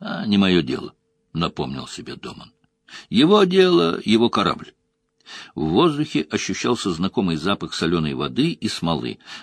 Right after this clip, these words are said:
Доман беспокойно ёрзал на нагретом солнцем камне и терялся в догадках, чего же ищут Шончан. Что же ищет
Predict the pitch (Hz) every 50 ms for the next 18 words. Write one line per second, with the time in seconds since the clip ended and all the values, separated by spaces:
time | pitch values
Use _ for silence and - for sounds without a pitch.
0 | - - 80 107 131 135 131 131 131 127 123 90 101 117 110 - 120 110 - 127
1 | 117 113 113 113 101 107 120 120 113 104 95 85 101 107 104 98 101 104 104 104
2 | 101 101 101 98 90 101 107 101 - 104 101 92 - - 110 107 107 98 - -
3 | 104 90 82 - - 110 123 127 123 123 123 123 - - - - - - - 110
4 | - - 101 95 101 120 147 151 - - - 127 127 131 135 127 135 139 120 101
5 | - - 82 - - - - - 110 135 165 156 170 202 202 196 127 - - -
6 | - - - - - - - - - - - - - - - - - - - -
7 | - _ _ _ _ _ _ _ _ _ _ _ _ _ _ _ _ _ - -
8 | - - - - - - - - _ - 156 170 170 143 139 143 135 - - 135
9 | 170 170 - - - - 160 156 156